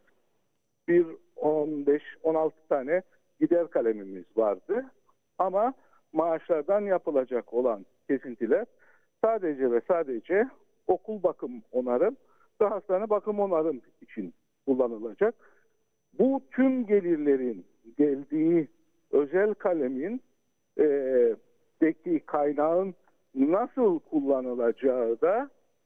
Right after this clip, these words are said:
e, tabii bir komisyon tarafından belirlenecek ve bu, e, komisyonda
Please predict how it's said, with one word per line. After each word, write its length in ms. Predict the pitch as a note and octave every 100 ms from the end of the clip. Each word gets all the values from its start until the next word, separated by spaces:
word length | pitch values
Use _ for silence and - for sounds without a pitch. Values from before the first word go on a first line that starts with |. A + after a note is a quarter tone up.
| _ -
e, 340 | F#3 F#3 F3+ F3
tabii 460 | G#3 F#3+ G#3 A#3+ C4 G#3+
bir 120 | A#3+
komisyon 640 | A#3 - A#3 A3 - A3+
tarafından 720 | G#3 G3+ E3+ - C#3+ B2+ - - A2
belirlenecek 760 | B2 A#2+ A#2 A#2 A#2 G#2 G3 B3+ _ _ _ _ -
ve 240 | G3+ F#3
bu, 360 | A#3 B3+ A#3 - -
e, 320 | D#3+ D#3+ C#3+
komisyonda 760 | - C#3 C#3 - B2+ D3 A3